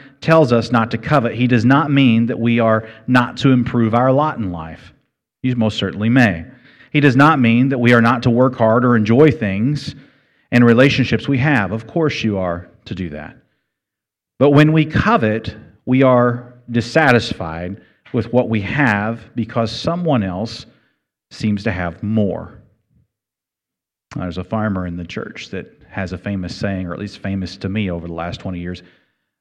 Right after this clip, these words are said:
"Our wanter has outran our needer." That gets to the heart of coveting now, doesn't it? "Our wanter has outran our needer."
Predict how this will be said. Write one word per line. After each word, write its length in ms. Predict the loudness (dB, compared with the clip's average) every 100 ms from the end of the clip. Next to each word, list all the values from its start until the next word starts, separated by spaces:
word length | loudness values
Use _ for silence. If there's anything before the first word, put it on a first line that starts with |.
| -4
"Our 320 | 0 2 0
wanter 540 | 0 0 0 -2 -4
has 280 | -4 -4 -4
outran 640 | -4 -4 -4 -4 -2 -4
our 220 | -4 -6 -6
needer." 520 | -8 -8 -10 -14 -20 _ -20 -20 -20 _ _ _ _ _ _ _ _ _ _ _ _ _ _ _ _ _
That 180 | -8 -6
gets 180 | -8 -6
to 60 |
the 120 | -6 -4
heart 200 | -4 -6
of 100 | -6
coveting 400 | -6 -6 -8 -12
now, 140 | -12
doesn't 280 | -12 -12 -14
it? 100 | -16 _ _ _ _ _ _ _
"Our 160 | -4 -2
wanter 520 | -2 -2 -2 -2 -2
has 140 | -2
outran 460 | -4 -6 -6 -6 -6
our 180 | -8 -8
needer." 580 | -8 -8 -8 -10 -14